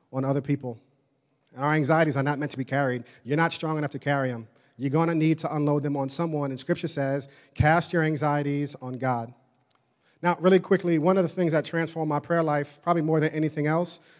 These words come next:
I was talking to my therapist about it once, and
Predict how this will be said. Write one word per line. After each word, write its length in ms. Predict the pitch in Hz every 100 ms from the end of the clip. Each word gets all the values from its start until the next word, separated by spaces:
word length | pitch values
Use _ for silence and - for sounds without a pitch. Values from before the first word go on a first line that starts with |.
| _ 135
I 40 |
was 100 | 143
talking 180 | 156 151
to 40 |
my 80 | 143
therapist 380 | 143 156 156 151
about 240 | 147 147
it 80 | 143
once, 420 | 135 143 143 - -
and 380 | 131 135 127